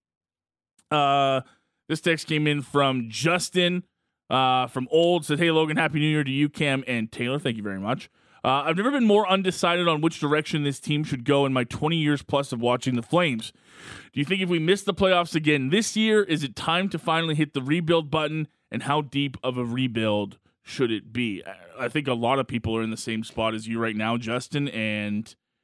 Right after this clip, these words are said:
what I would say is, and, and Pat put this really well last night on the Flames Talk post-game show. If you go back and,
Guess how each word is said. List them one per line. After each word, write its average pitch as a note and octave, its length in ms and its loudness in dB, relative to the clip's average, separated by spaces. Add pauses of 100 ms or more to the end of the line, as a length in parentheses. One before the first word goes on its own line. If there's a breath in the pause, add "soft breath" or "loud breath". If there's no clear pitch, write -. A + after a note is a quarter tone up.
(440)
what F3+ 200 2
I G3 120 2
would F3 240 0
say D#3+ 520 -2
is, C3+ 800 -2 (1000)
and, F3 160 -6
and E3 220 -2
Pat F3+ 280 -4
put E3+ 160 -4
this D3+ 180 -2
really C#3+ 240 0
well B2+ 760 0
last A#2+ 480 -4
night A#2+ 220 0
on A2+ 120 -4
the A2+ 60 -4
Flames A#2 340 -4
Talk A2 280 -2
post-game A#2+ 500 -2
show. B2+ 200 0
If B2+ 100 -4
you A#2+ 80 -6
go A#2 160 -4
back A#2 360 -2
and, A2 200 -6